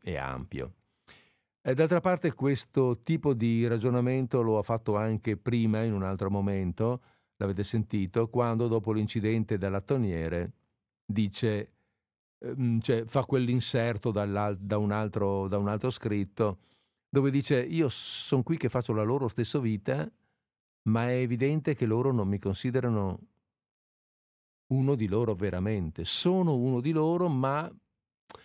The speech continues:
c'è una considerazione diversa. Si capisce che io vengo da fuori, vengo da un altro mondo.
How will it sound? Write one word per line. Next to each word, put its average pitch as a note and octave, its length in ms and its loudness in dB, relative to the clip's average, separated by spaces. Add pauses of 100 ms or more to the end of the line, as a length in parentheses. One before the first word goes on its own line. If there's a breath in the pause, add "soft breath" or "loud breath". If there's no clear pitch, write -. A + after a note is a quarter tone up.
(240 loud breath)
c'è D3 160 4
una E3 200 2
considerazione C#3+ 640 0
diversa. G#2+ 420 0
Si B2 180 -4
capisce D3+ 460 0
che A#2+ 120 -2
io A#2+ 180 0
vengo A2+ 260 0
da G2+ 80 0
fuori, F2 420 -2
vengo F#2 240 -2
da G#2+ 100 0
un F#2+ 80 -2
altro F#2 220 -4
mondo. D#2 420 -4